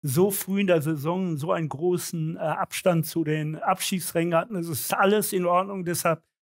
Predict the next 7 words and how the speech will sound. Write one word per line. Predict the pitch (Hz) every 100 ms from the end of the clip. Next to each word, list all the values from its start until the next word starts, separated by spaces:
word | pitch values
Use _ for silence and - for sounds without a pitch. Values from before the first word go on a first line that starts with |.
| -
gibt's | 170 -
auch | 185 - -
überhaupt | 240 226 202 165 185 -
keinen | 180 170 151
Grund | 147 175
zur | - 143
Panik. | - 180 240 233 226